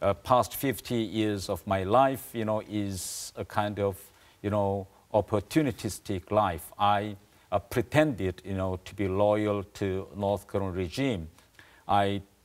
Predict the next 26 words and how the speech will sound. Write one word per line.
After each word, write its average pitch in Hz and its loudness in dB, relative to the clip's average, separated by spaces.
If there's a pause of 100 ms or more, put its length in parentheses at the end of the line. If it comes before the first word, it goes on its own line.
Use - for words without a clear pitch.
(560)
really 117 6
want 110 2
to - -14
be 113 4
a 101 2
c-, - -6 (180)
uh, 104 4 (440)
remembered 113 6
by 95 6 (480)
North 110 4
Korean 107 0
people 104 0
as 104 2
a 104 -2
hero, 107 4
you 104 0
know, 104 0
who 107 -2 (300)
did 123 2 (360)
ev-, 127 4 (280)
everything, 120 2
you 113 -6
know, 110 2
possible - 2 (100)
to, 101 2 (460)
uh, 98 4